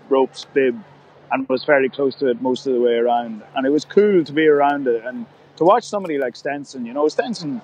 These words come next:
somebody that in the run into it was kinda seen as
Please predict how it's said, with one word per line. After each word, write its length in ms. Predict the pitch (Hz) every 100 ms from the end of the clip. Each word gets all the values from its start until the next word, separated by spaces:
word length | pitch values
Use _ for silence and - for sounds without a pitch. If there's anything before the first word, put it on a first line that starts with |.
| - - -
somebody 400 | 190 196 175 151
that 360 | 143 139 123 - _ _
in 120 | 170 151
the 100 | 143
run 220 | 175 160
into 420 | 156 147 139 127
it 100 | 120 135
was 380 | 127 117 - -
kinda 200 | 135 131
seen 340 | 123 147 139 139
as 480 | 131 123 113 -